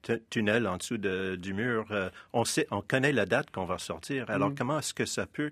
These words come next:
Speaker 1: que quelqu'un puisse sortir de prison et arriver à la rue
Speaker 2: Ok, que
Speaker 1: directement ?
Speaker 2: quand, quand on creuse un tunnel, on est aussi bien de connaître la date
Speaker 1: <laughs>
Speaker 2: aussi.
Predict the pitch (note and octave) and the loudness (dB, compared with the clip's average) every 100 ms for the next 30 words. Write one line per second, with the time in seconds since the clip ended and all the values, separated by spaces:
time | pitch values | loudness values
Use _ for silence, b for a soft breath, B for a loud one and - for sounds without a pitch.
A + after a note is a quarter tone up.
0 | - A2+ A2+ - B B B B A#2 G#2 | -2 0 0 -4 B B B B 0 0
1 | A2+ G#2 A2+ - A2 - C#3+ G#2+ - G#2 | 0 -4 -2 -2 -4 -4 -4 -4 -4 -2
2 | F2+ G#2+ A#2 B B _ G2+ G2+ G#2+ - | 0 -2 -4 B B _ 0 0 0 -8
3 | _ _ _ - G2+ F#2+ G2 F2+ F2+ F#2 | _ _ _ -4 -2 4 4 4 2 0
4 | G#2 F#2 G2+ - C3 A2 C#3+ D3 - D3 | -2 0 0 2 2 4 4 4 2 2
5 | D3+ C3 F3 D3 C#3 - C3+ F3+ D#3+ C3 | 2 4 6 8 6 4 0 2 4 0
6 | C3+ A#2+ C#3 C#3+ C#3 B2+ C3+ - C#3 C3 | -2 -4 0 0 2 4 4 4 4 6
7 | - - D3+ A#2+ - D#3+ | 6 6 6 4 6 4